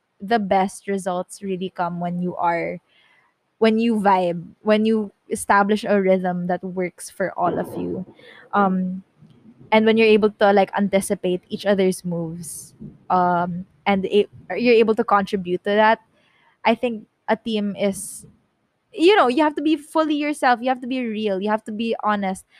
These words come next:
na, "Hey, I'm not good at this," so that someone else in your key team can contribute that instead, so that you can make up the best,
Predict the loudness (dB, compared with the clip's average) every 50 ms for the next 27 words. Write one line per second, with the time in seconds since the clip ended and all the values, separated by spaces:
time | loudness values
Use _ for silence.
0 | _ _ -4 -2 -2 0 2 2 2 2 0 -2 -2 -2 2 2 2 2 2 0
1 | 0 0 0 0 0 -4 -4 -4 -6 -10 _ _ _ _ -2 2 2 2 2 2
2 | 0 0 0 -2 -2 -2 -2 -2 -2 -2 -4 -2 -4 -4 -6 -10 -14 -16 _ -10
3 | -8 -6 -6 -6 -6 -8 -10 -6 -4 -4 -4 -2 -2 -2 -2 -2 -6 -6 -4 -6
4 | -4 -2 -4 -4 -4 -4 -8 -10 -10 -8 -6 -4 -4 -4 -4 -2 -2 0 0 0
5 | -2 -2 -4 -4 -2 -2 -2 0 0 0 0 0 _ _ -2 -2 -2 2 2 2
6 | 2 2 -2 -8 -16